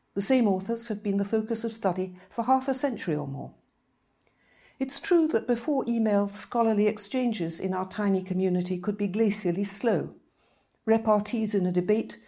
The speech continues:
might be fired off in learned journals or monographs at intervals of decades,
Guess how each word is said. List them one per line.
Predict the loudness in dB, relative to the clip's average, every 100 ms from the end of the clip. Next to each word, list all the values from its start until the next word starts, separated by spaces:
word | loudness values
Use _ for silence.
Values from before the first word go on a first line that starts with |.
| -14
might | -2 -2
be | -2
fired | -2 2 2 2
off | 0 -2
in | 0
learned | 4 4 2 0
journals | 2 2 0 -2
or | -2
monographs | 0 0 0 0 -2 -6 -14 -14 _
at | -4 0
intervals | -2 0 -4 -4
of | -4 -4
decades, | -4 -4 -10 -10 -10 -16